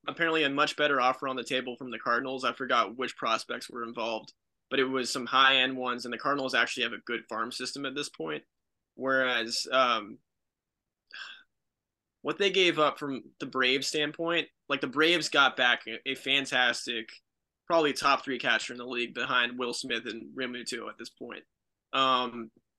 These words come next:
the metrics on Murphy on every end are outstanding. His numbers are only gonna get better going into a batter-friendly park, um, 'cause he was playing in Oakland, which is not a great place to play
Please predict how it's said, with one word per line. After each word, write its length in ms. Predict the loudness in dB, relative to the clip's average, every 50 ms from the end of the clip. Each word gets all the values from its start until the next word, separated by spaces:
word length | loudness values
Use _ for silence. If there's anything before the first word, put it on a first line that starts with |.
| _ _ _ _
the 80 | -4 -2
metrics 640 | 2 4 4 4 4 2 -2 -2 -2 -2 -6 -6 -6 -2
on 460 | 0 2 4 4 2 2 -2 -4 -10 -16 -16 -12 -6 -2
Murphy 380 | -2 -2 -2 -2 -2 0 0
on 160 | 2 0 2 0
every 300 | 0 0 0 0 0 0
end 220 | 0 0 0 -2
are 260 | -4 -4 -4 -4 -4 -2
outstanding. 680 | -2 -2 -2 -2 -6 -4 -4 -4 -2 -4 -6 -6 -8 -14 _ _ _ _ _ _ _ _ _ _ _ _ _ _ _ _ _
His 220 | -4 -4 -2 2
numbers 280 | 2 4 4 4 4 2
are 140 | 2 2 2
only 220 | 2 2 2 2
gonna 120 | 2 2
get 200 | 2 2 0 0
better 260 | 2 0 2 0 0 -2
going 300 | -2 -4 -4 -4 -4 -4
into 420 | -6 -6 -6 -8 -8 -8 -4 -2
a 240 | -2 -2 -2 -4 -8 _ 0
batter-friendly 560 | 2 4 4 4 2 -2 -2 -4 -2 -4 -4
park, 300 | -4 -2 -2 -2 -2 -4 -8 -14 _ _ _ _ _ _ _ _ -4
um, 260 | -2 0 0 0 0
'cause 140 | -2 -6 -4
he 80 | -2 -2
was 100 | -2 0
playing 220 | 2 2 2 2
in 80 | 2 0
Oakland, 340 | 0 -2 -2 -2 -6 -6 -6
which 140 | -6 -4
is 100 | -6 -4
not 220 | -2 0 0 0 0
a 20 |
great 240 | 0 -2 -2 -2 -2
place 220 | -2 -4 -2 -4
to 80 | -4 -8
play 420 | -6 -2 0 0 0 0 -2 -4